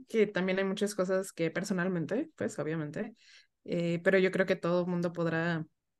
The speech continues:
más o menos, este, sentirse identificado. Eh, tal vez no este, pero tal vez el año pasado o en algún punto de hice algo, me gustó, este, y es algo que me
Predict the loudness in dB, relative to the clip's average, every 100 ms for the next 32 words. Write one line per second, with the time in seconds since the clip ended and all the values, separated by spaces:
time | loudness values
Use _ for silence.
0 | _ _ _ _ _ _ _ -4 0 0
1 | 0 0 0 0 -2 -6 -6 -4 -2 0
2 | 0 0 -2 -2 4 6 4 0 -12 -20
3 | -20 -20 _ -2 0 2 2 8 8 8
4 | 10 10 10 8 2 4 2 2 2 2
5 | 2 0 -2 -4 -4 2 8 8 10 8
6 | 8 8 6 6 4 -2 -8 _ -6 -6
7 | -4 -2 0 2 2 4 8 8 6 4
8 | 0 -12 -20 _ _ -4 0 2 4 4
9 | 4 2 6 8 10 10 12 12 10 2
10 | -2 2 6 8 6 4 2 -2 -8 -2
11 | 0 2 0 0 -2 -2 -2 0 0 -2
12 | -2 -6